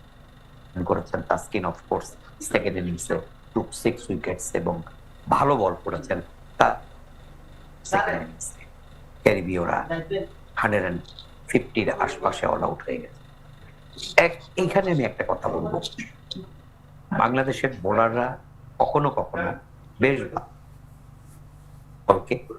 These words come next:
ম্যাচে ফেরানোর কিন্তু ব্যা-, তাসকিনের এই তুলি দল যদি ফার্স্ট ইনিংস ক্যারিবীয় ব্যাটারদের উপর বাংলাদেশ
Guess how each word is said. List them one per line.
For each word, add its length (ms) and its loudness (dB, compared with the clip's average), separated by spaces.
ম্যাচে 300 4
ফেরানোর 480 4
কিন্তু 200 4
ব্যা-, 240 2
তাসকিনের 580 4
এই 260 4
তুলি 160 4
দল 200 0
যদি 400 2
ফার্স্ট 300 4
ইনিংস 260 -2
ক্যারিবীয় 440 6
ব্যাটারদের 500 0
উপর 240 -2
বাংলাদেশ 400 -2